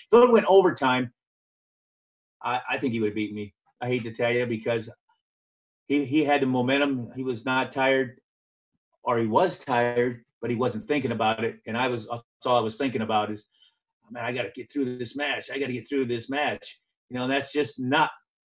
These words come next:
what you do in a sport. I can remember coming off a match or two in my college career where as soon as it was over and they raised my hand, all of a sudden I almost, like, ready to collapse, and I could barely walk to the, the corner. And then all of a sudden I was walking to go get a drink, and I,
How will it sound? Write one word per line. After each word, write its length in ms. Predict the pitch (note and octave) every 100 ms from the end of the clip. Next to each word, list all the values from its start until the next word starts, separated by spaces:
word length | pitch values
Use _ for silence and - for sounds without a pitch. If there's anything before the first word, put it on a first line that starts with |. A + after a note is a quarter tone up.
| _ -
what 220 | C3+ C3
you 140 | C3 A2+
do 300 | A#2 C#3 B2+
in 100 | A2+
a 60 | A2
sport. 480 | - C3+ A2 - _ _
I 100 | D3
can 120 | E3 D3
remember 480 | C3+ C3+ A3 E3
coming 300 | C#3+ D3+ C#3
off 300 | C3+ D3+ D3
a 80 | C3
match 400 | B2+ C3+ C3+ C3+
or 120 | A#2
two 320 | A2 C3 B2 A#2
in 140 | A2+
my 180 | B2 A2
college 480 | A2 B2+ B2+ A2+ -
career 420 | A#2+ B2+ A2+ - _ _
where 180 | B2 B2
as 180 | A2+ -
soon 160 | D#3+
as 140 | D3+ B2
it 80 | B2
was 160 | A2+
over 180 | C#3+ C3+
and 100 | A#2+
they 60 | A#2
raised 260 | C#3 B2
my 160 | A#2+ A#2
hand, 320 | C#3+ C3+ A2+ - _ _ _ -
all 160 | C#3+ C#3+
of 60 |
a 40 | B2+
sudden 260 | D3+ C#3+
I 60 | C3
almost, 280 | C#3 C3+ C#3
like, 160 | A#2+
ready 220 | C3+ C3+
to 100 | A2+
collapse, 600 | A2+ A2 C#3+ B2 G2 - - _ -
and 100 | B2
I 20 |
could 160 | A#2
barely 300 | B2 D3+ D3
walk 320 | B2+ C#3+ C#3+ -
to 100 | A#2+
the, 120 | A2+ - -
the 100 | A#2+
corner. 400 | - D#3 B2+ G2+
And 120 | A#2
then 100 | C#3+
all 180 | C#3 C#3
of 60 |
a 80 | B2
sudden 320 | D3 C3+ A2+ _ _
I 40 | B2
was 160 | A#2+
walking 320 | A2+ D3 D3+ C3
to 80 |
go 100 | C#3
get 120 | C#3 B2+
a 60 |
drink, 320 | A#2+ D3 C#3+ B2
and 100 |
I, 100 | A#2+